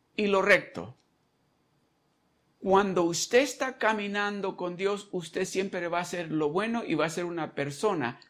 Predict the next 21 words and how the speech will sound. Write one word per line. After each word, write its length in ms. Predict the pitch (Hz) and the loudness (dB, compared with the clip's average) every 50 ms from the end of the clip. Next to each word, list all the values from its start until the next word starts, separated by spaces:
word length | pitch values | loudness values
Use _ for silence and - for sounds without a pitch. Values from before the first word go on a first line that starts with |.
| _ _ _ _ | _ _ _ _
recta, 600 | - - 117 135 139 131 139 - - - - - - _ _ _ _ _ _ _ _ _ _ _ _ _ _ _ _ _ | -12 -4 2 4 4 4 2 -2 -14 -18 -18 -18 -20 _ _ _ _ _ _ _ _ _ _ _ _ _ _ _ _ _
porque 240 | - 165 156 - - | -2 -2 -2 0 0
está 200 | 151 139 - 151 | -2 0 0 -2
siendo 420 | 151 - - 185 196 180 170 175 175 | -2 0 0 2 2 2 2 0 0
obediente 720 | 170 170 165 170 196 226 196 151 - - 107 120 - _ _ _ _ _ _ _ | 0 -2 -2 -2 -2 -2 -2 -4 -4 -6 -8 -8 -8 _ _ _ _ _ _ _
a 160 | - - 117 110 | -6 -4 -4 -4
hacer 320 | 123 - - 123 120 123 | -4 -4 -2 -2 -2 0
lo 200 | 139 139 139 139 | 0 -2 -2 -2
que 140 | - 131 110 | -2 -4 -4
Dios 300 | 104 104 104 117 135 139 | -2 -2 -2 -2 -2 -4
le 100 | 135 131 | -6 -8
está 280 | 127 - - - 104 | -10 -10 -6 -6 -6
diciendo 760 | 113 123 120 - - - 107 107 104 98 98 101 104 - - _ _ _ _ _ _ - | -4 -4 -6 -8 -8 -10 -8 -8 -8 -6 -8 -8 -10 -12 -14 _ _ _ _ _ _ -12
que 120 | - - | -10 -10
usted 280 | 90 - - - 95 - | -10 -8 -8 -8 -8 -8
tiene 260 | - 95 101 107 - | -8 -10 -10 -10 -12
que 120 | - - | -16 -18
hacer. 240 | 104 - - - _ - - _ _ _ _ _ _ _ _ _ _ _ _ _ _ - | -18 -18 -20 -20 _ -20 -20 _ _ _ _ _ _ _ _ _ _ _ _ _ _ -6
Se 140 | - - 151 | 0 0 2
está 260 | 143 139 226 214 220 | 4 6 4 4 6
captando 800 | - 247 240 240 - 202 202 190 131 117 - 90 - - _ | 6 2 2 4 4 4 4 2 0 -2 -2 -4 -4 -6 _